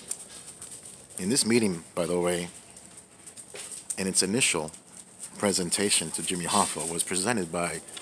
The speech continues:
Frank, Robert De Niro. The first time that it was presented to Al Pacino to go to this meeting to try to resolve the issues and the differences of the Teamster Union,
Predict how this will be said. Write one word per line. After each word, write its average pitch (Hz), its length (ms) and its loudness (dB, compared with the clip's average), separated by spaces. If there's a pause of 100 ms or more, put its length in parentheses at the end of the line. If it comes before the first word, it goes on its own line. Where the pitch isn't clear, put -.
(220)
Frank, - 420 -2 (400)
Robert 82 220 -2
De 85 80 -6
Niro. 90 280 -2 (1600)
The 123 80 0
first 160 240 8
time 120 160 6
that 104 100 6
it 98 60 6
was 95 120 2
presented 98 380 4
to 95 80 2
Al 92 160 6
Pacino 98 440 0
to 92 80 -4
go 104 160 4
to 107 80 2
this 82 240 -2
meeting 85 260 -4
to - 100 -10
try 95 160 2
to 87 80 0
resolve 92 360 0
the 85 120 -2
issues 87 340 -2
and 80 80 -4
the 78 60 -4
differences 90 540 -2
of 85 100 -2
the 78 240 -4
Teamster 95 340 2
Union, 85 400 -4